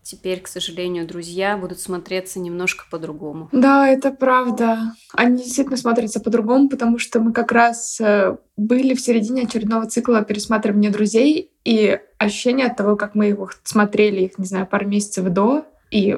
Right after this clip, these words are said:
Speaker 2: вот как мы смотрим сейчас, они как будто бы другие. То есть тебе всегда чуточку немножко грустно,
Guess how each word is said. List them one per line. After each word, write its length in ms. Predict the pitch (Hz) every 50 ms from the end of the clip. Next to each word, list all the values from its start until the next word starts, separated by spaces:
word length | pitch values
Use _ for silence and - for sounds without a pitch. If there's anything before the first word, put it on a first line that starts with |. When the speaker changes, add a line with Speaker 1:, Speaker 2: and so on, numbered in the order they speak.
| - -
Speaker 2:
вот 200 | 208 202 196 196
как 180 | - - 196 202
мы 120 | 208 202
смотрим 380 | 208 - 202 202 202 208 208 208
сейчас, 340 | 208 - - 208 262 254 -
они 320 | 208 196 196 208 220 220
как 220 | - - - 190
будто 180 | 185 208 208 -
бы 100 | 226 226
другие. 320 | 202 240 233 220 226 233
То 100 | 226 -
есть 120 | 226 226 -
тебе 120 | 262 262
всегда 240 | 262 277 277 262 269
чуточку 520 | 269 - - - - 277 277 - - -
немножко 420 | 240 240 226 226 226 226 - - 202
грустно, 540 | 196 196 202 196 214 233 226 - 208 196